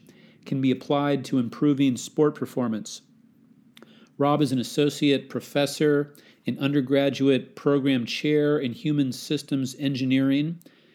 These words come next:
in the Polytechnic School at Arizona State University. And just last week, he re-, released an excellent new book summarizing his ideas. It's called How We Learn to Move,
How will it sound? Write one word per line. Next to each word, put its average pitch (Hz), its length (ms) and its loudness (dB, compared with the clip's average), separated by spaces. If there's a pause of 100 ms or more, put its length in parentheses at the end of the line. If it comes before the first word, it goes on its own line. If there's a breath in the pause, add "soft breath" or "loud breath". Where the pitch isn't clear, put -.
(140 soft breath)
in 120 100 -4
the 101 60 -4
Polytechnic 135 680 -2
School 147 680 2
at 123 420 -4 (240)
Arizona 135 400 2
State 131 360 0
University. 135 760 -2 (480 soft breath)
And 131 140 -2
just 196 220 -2
last 196 280 -2
week, 170 220 2
he 147 140 2
re-, 139 240 2 (100)
released 143 400 2
an 127 180 -4
excellent 151 460 -2
new 135 220 2
book 131 480 0 (540)
summarizing 151 760 0
his 120 160 -2
ideas. 127 640 2
It's 113 100 -12
called 127 380 0
How 143 320 -2
We 156 220 4
Learn 139 280 2
to 131 120 -2
Move, 135 580 4